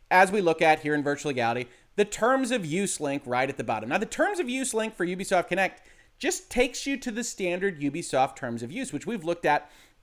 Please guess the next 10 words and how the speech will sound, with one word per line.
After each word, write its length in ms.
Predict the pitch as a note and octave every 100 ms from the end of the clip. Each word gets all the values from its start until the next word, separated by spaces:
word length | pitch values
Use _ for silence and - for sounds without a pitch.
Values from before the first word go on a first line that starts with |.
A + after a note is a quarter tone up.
| -
in 240 | C#4 D4+
previous 500 | C#4+ B3+ B3 A3 G#3+
videos 440 | F3 F3+ F3+ F3 -
here 140 | D3
in 120 | C#3
virtual 300 | C3+ C3 B2+
legality, 280 | C3+ G3+ F3+
especially 400 | D#3+ - F3 F#3
when 100 | F#3
folks 300 | - D3